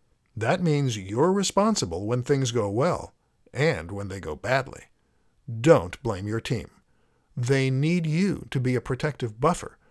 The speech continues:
so that they can have the confidence to work their best without dealing with the consequences. Five, they care about their team.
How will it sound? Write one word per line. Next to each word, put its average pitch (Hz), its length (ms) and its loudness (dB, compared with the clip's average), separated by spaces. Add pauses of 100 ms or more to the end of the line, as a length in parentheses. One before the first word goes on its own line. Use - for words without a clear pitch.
(160)
so 131 200 2
that 120 260 0
they 143 160 4
can 160 200 -2
have 117 340 -2
the 92 100 -6
confidence 139 680 -4
to 135 80 -2
work 104 320 -4
their 95 120 -4
best 143 520 -4 (340)
without 123 640 0
dealing 120 420 0 (100)
with 110 180 -6
the 123 100 -2
consequences. - 880 -10 (1040)
Five, - 600 -4 (600)
they 120 220 2
care 143 600 -2
about 90 460 -8
their 113 180 -4
team. - 340 -10